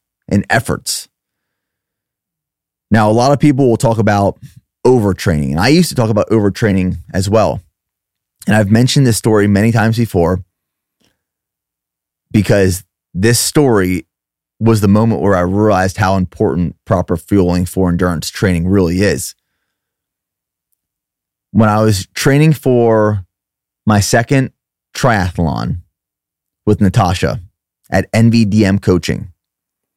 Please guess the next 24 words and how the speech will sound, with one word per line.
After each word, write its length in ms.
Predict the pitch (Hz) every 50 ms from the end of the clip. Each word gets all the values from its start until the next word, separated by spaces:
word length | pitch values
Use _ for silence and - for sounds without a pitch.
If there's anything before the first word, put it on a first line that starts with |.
| _ _ _ _ _ _ _ _ _ _ _
she 140 | - - 113
told 180 | 113 120 107
me, 180 | 107 107 101 95
"Nick," 340 | 92 104 123 143 - - -
and 120 | 92 95
she's 160 | - 120 120
a 40 | 131
professional 420 | - - - 123 113 - - 117 107
triathlete. 560 | - 110 104 101 101 101 - 76 65 52 - _ _ _ _ _ _ _ _ _ _ _ _ _ _ - - -
She 120 | - 117
said, 180 | 113 123 104 101
"Nick, 380 | 101 110 123 139 - - - _ _ _ _ _ _ _ _ _ _ _ _ _ _ _ _ _ -
I 160 | 107 110 147
can 200 | - - 170 151
train 600 | - - - 147 135 120 113 107 104 98 92 87 85 _ _ _ _ _ _ _ _ -
all 240 | 110 110 110 113 113
day 380 | 98 113 95 82 - - - _ _ _ _ _ _ _ _ _ _ _ _ _ _ _ _
as 220 | - 107 110 98 98
long 300 | 107 113 120 131 139 139
as 120 | 127 110
you 100 | 120 110
kept 260 | - - - - -
me 140 | 104 107 95 85 - - _ _ _
fueled 540 | - 113 117 123 127 135 135 139 139 135